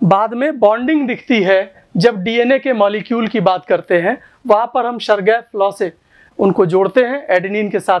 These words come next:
thiamine, गुआनिन के साथ साइटोसिन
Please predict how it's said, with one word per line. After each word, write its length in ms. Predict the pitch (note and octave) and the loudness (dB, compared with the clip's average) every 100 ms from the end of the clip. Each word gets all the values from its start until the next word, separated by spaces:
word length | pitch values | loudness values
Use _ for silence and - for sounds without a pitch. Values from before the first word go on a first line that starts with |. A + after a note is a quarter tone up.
| - | 0
thiamine, 440 | F3 F#3 G#3 A#3+ B3+ _ _ _ _ - | 0 0 -2 -6 -10 _ _ _ _ -4
गुआनिन 460 | D#3+ F3 F3+ F3+ F3+ | 0 2 2 -2 -4
के 120 | F3+ | -4
साथ 1200 | G3 C#4 - _ _ _ _ _ _ _ - - | -2 -4 -6 _ _ _ _ _ _ _ -20 -12
साइटोसिन 640 | - E3+ E3+ G#3 G#3 C4+ | -2 -2 -2 -6 -4 -4